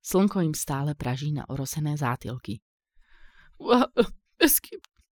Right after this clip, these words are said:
es gibt kein Frau Holle. Tak jej vravíte? Podopiera prepotený Slovák dôchodcu a hľadí na Nemca a Francúza,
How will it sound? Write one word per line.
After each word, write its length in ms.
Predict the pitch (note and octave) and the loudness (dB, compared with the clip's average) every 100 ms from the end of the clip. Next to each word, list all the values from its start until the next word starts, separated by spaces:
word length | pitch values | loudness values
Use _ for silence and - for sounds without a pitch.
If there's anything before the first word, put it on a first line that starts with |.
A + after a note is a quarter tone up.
| _ - | _ 4
es 160 | D#4+ - | 4 6
gibt 320 | F#4+ F#4+ - | 4 2 2
kein 320 | - C#4 C4+ | 4 4 4
Frau 480 | - D4 D4+ C4 G3 | 2 4 8 8 8
Holle. 560 | C4+ D4 A#3+ G#3 F#3 _ _ _ _ _ _ _ _ _ | 6 6 6 6 4 _ _ _ _ _ _ _ _ _
Tak 160 | C3+ D#3+ | 0 4
jej 160 | F3 | 6
vravíte? 720 | D#3+ C3+ A3+ F#4 - D3+ C3 - _ _ | 6 4 2 -2 0 0 0 -6 _ _
Podopiera 560 | C3+ C#3 C#3 C#3+ B2 - | -2 -2 0 2 2 0
prepotený 560 | C3 C3 - C3+ A#2+ | -4 -4 -2 -2 -2
Slovák 400 | - C3+ B2+ C3 | -2 0 0 0
dôchodcu 480 | C3 C3+ D3 - D#3+ | -2 -2 -4 -6 -8
a 160 | C3 C3 | -6 -4
hľadí 320 | B2+ C#3 C3 | -2 -2 -2
na 80 | B2+ | 0
Nemca 320 | C#3 D#3+ - | 0 -2 -6
a 80 | C3 | -4
Francúza, 640 | C3+ B2+ - D3 E3 | -2 -2 -2 0 0